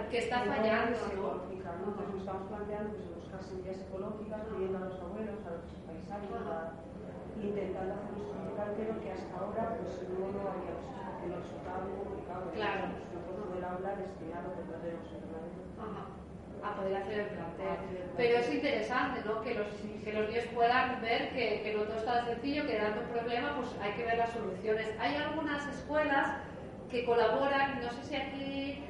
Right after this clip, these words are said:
Speaker 1: pero si hay redes de semillas, hay algunas redes de semillas locales que se van a recuperar y que a estas redes de semillas les interesa mucho la reproducción de las semillas. Entonces, eh, como es un tema laborioso y así,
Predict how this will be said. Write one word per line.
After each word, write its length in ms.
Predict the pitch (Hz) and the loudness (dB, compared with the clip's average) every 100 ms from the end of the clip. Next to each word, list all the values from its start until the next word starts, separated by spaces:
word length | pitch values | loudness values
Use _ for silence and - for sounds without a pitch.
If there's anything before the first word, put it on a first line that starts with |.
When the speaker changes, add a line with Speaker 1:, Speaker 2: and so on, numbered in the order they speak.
| - - | -8 -4
Speaker 1:
pero 220 | 233 226 214 | 0 2 2
si 140 | 226 | 4
hay 200 | 226 277 | 6 6
redes 320 | 294 294 302 294 | 6 4 4 4
de 60 | |
semillas, 640 | 285 285 294 339 - - - - - - - | 8 10 10 8 8 8 6 2 -6 -8 -2
hay 260 | 214 220 240 | 0 2 4
algunas 380 | 240 247 240 | 4 4 2
redes 240 | 247 247 247 254 | 2 0 -2 -4
de 60 | |
semillas 300 | 247 254 247 | -2 0 0
locales 440 | 247 226 247 254 254 | 0 2 4 4 4
que 120 | 247 | 0
se 100 | 208 | -2
van 120 | 233 240 | -2 0
a 100 | 247 | 0
recuperar 680 | 240 - 240 262 269 269 262 - - | -2 -2 2 6 6 4 -4 -8 -8
y 120 | 247 | -6
que 100 | - | 0
a 40 | 226 | 0
estas 260 | 226 277 277 | 2 4 6
redes 220 | 285 285 | 6 4
de 60 | 277 | 2
semillas 380 | 277 277 294 | 0 0 2
les 160 | 285 254 | 2 0
interesa 380 | 240 233 233 269 | 0 0 2 0
mucho 280 | 269 - - | -2 -2 0
la 160 | 269 | 2
reproducción 720 | 262 214 214 202 202 254 247 | 2 2 -2 -2 -2 -2 0
de 80 | 254 | 2
las 180 | 240 - | 2 2
semillas. 520 | 208 277 294 240 - - - - - - | 0 0 2 4 2 -2 -6 -10 -12 -6
Entonces, 480 | 208 214 220 269 - 240 | 0 2 4 4 4 4
eh, 800 | 240 214 214 208 208 202 208 208 | 6 8 8 6 6 4 4 4
como 200 | 208 214 | 2 2
es 100 | 220 | 2
un 200 | 269 254 | 0 0
tema 720 | 285 277 262 254 254 247 240 | 2 4 6 8 8 8 6
laborioso 720 | 240 226 214 277 277 190 277 | 6 4 4 4 6 4 2
y 40 | 254 | 0
así, 540 | 240 294 302 302 302 | 0 0 0 0 -4